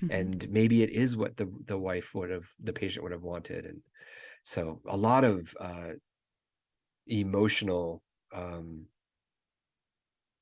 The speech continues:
Speaker 2: distress going on with this, this
Speaker 1: I
Speaker 2: request and this statement.
Speaker 1: Yeah, I, I was just having a conversation with a friend, and I will actually not disclose her name because I <laughs> think that this is a controversial statement, but we were talking about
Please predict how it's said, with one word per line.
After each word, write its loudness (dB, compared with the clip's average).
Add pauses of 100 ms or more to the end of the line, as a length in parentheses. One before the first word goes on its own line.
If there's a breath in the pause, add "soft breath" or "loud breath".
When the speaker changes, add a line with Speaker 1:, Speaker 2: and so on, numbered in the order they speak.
(180)
Speaker 2:
distress 2
going -6
on -6
with -10
this, -4 (800 loud breath)
this 4
Speaker 1:
I 2
Speaker 2:
request 4
and -6
this -4
statement. -4 (120)
Speaker 1:
Yeah, -4
I, 0
I 4
was 4
just 0
having 2
a 2
conversation 2 (160)
with 0
a -4
friend, 2
and 4
I 6
will 6
actually 2
not 2
disclose -2
her -2
name 0
because 2
I 4
<laughs> -2
think 6
that 2
this 0
is 2
a 2
controversial 2
statement, 2
but 4 (340 loud breath)
we 6
were 6
talking 4
about 4